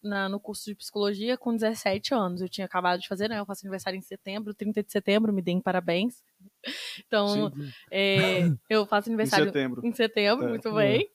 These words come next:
Speaker 1: <laughs> E aí, é, eu entrei com dezessete anos na faculdade,
Speaker 3: Aham.
Speaker 1: né? Como a maioria dos, das pessoas, mas eu, eu era mais nova, se eu não me engano, eu era mais nova da minha turma. E eu era do interior, né? Naquela
Speaker 3: Sim.
Speaker 1: época, quando eu entrei, eu entrei em dois mil e onze na faculdade, então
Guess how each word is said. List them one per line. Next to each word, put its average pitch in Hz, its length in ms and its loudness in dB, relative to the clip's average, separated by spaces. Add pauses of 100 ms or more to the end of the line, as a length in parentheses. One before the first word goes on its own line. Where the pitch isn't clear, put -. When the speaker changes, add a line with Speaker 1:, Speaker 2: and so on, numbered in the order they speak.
Speaker 1:
<laughs> 311 280 -2
E 330 140 4
aí, 226 340 6 (460)
é, 226 400 4
eu 240 40 4
entrei 240 300 2
com 254 100 0
dezessete 240 420 0
anos 233 160 4
na 233 80 2
faculdade, 220 580 6
Speaker 3:
Aham. 127 240 0
Speaker 1:
né? 185 80 -2
Como 349 160 2
a 294 40 4
maioria 277 220 6
dos, 254 220 0
das 254 160 -6
pessoas, 349 340 4
mas 302 160 2
eu, 294 100 4 (160)
eu 233 140 4
era 233 180 8
mais 254 280 4
nova, 254 280 6
se 262 120 -2
eu 254 40 4
não 269 60 4
me 277 80 2
engano, 247 180 2
eu 247 60 4
era 247 120 2
mais 247 200 2
nova 247 160 2
da 233 80 -2
minha 240 220 0
turma. 254 360 0 (360)
E 175 60 0
eu 190 100 4
era 208 160 4
do 202 80 -2
interior, 262 500 0
né? 196 240 -4
Naquela 185 520 -2
Speaker 3:
Sim. 208 60 6
Speaker 1:
época, 208 220 -6 (220)
quando 196 160 -6
eu 196 60 0
entrei, 202 240 -4
eu 220 60 0
entrei 214 200 -6
em 214 60 -2
dois 208 180 4
mil 208 140 2
e 269 120 4
onze 240 360 6
na 196 100 0
faculdade, 180 600 0
então 185 280 -6